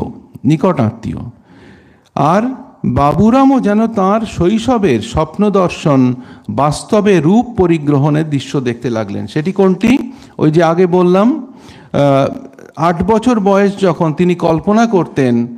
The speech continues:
কোনো সন্ন্যাসীর কাছে সমাজ থেকে দূরে এক বৃক্ষ লতাবৃত ছোট আশ্রমে আছেন, ঠাকুরের কাছে উপস্থিত হয়ে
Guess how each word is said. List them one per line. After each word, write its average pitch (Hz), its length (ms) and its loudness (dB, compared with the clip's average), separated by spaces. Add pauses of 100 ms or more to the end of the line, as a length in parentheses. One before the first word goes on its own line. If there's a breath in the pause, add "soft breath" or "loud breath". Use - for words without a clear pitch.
(260 loud breath)
কোনো 180 200 2
সন্ন্যাসীর 196 640 2
কাছে 180 360 0
সমাজ 170 520 0
থেকে 185 280 0
দূরে 143 600 2 (320 loud breath)
এক 151 480 -2
বৃক্ষ 202 400 0
লতাবৃত 170 960 2 (340 loud breath)
ছোট 175 240 0
আশ্রমে 143 640 0
আছেন, 110 380 -8
ঠাকুরের 185 420 0
কাছে 196 260 -2
উপস্থিত 185 580 0
হয়ে 120 240 2